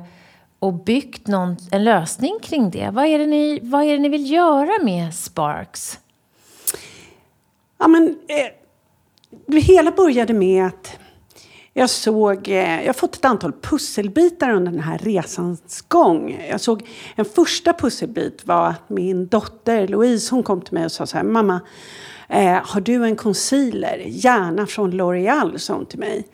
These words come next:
Speaker 2: Och då var hon nio. Så tänkte jag så här: "Ja, men, eh, eh, var har du hört det någonstans?"
Speaker 1: Det är en sminkprodukt, eller hur?
Speaker 2: Ja, precis.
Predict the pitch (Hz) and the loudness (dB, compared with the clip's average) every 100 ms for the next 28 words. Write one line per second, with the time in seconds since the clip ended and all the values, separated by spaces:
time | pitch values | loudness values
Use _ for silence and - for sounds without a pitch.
0 | _ - 214 294 196 196 262 185 202 320 | _ -4 2 2 2 2 0 -2 -2 0
1 | - - - - - - - - _ - | 0 -4 -20 -20 -20 -20 -20 -20 _ -10
2 | - 214 202 175 202 285 277 254 233 208 | -2 0 0 -4 2 4 4 4 2 2
3 | 196 180 160 185 - - - - - _ | 2 2 0 -4 -10 -20 -20 -20 -20 _
4 | - - 175 160 147 190 226 208 190 190 | -14 -10 -6 -6 -6 -2 0 2 0 -2
5 | - - 294 403 285 233 - - 226 269 | -4 2 4 6 4 0 -4 -2 4 4
6 | 269 247 262 262 220 - - 226 226 240 | 4 0 0 2 2 -2 -4 -2 0 -2
7 | - - 202 196 156 226 311 320 294 330 | -4 -4 0 0 0 2 4 4 4 -2
8 | - 381 - | 4 4 4